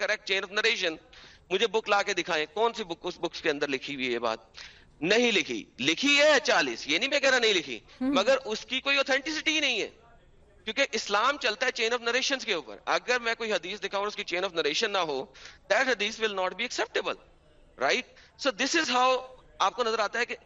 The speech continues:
Speaker 1: اچھا، اب محمد صاحب رحمت للعالمین ہیں، اوکے، واو، looks good۔ لیکن جیسے ہی آپ ڈیٹیل کے اندر جاتے ہیں،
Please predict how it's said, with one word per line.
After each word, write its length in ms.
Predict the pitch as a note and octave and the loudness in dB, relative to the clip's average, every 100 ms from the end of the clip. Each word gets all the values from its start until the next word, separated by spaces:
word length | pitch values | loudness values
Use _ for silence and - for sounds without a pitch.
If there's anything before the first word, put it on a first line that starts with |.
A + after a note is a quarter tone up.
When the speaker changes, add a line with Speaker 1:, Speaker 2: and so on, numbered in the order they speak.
| - - | -20 -6
Speaker 1:
اچھا، 240 | C#3 - F3 | -4 -2 0
اب 160 | D#3+ | -2
محمد 340 | E3 D3+ E3 F#3 | -2 -4 -4 -2
صاحب 220 | G#3 F3+ | -2 -2
رحمت 240 | F#3+ F#3+ | -2 -2
للعالمین 580 | G3 F#3+ F#3+ G3 G3+ G3+ | -2 0 0 0 -2 -4
ہیں، 80 | G3 - | -4 -4
اوکے، 440 | C#3+ D3+ - C#3 - - | -4 -4 -2 -2 -2 -4
واو، 320 | C3 F#3 D#3 - | 2 2 2 -2
looks 580 | - - C3 C#3 - C#4 | -12 -12 -8 -6 0 2
good۔ 180 | B3+ - - - - - | 2 0 -18 -20 -8 -2
لیکن 240 | E3 G#3 | 0 0
جیسے 360 | F3 F#3 - C4+ | 2 2 2 2
ہی 80 | |
آپ 100 | C4+ F#3+ | 2 0
ڈیٹیل 320 | G#3+ A#3 C4+ | -4 0 0
کے 100 | C4 | 0
اندر 160 | A#3+ A3 | -2 -2
جاتے 300 | E3+ C#3+ | -2 -4
ہیں، 120 | C#3+ | -4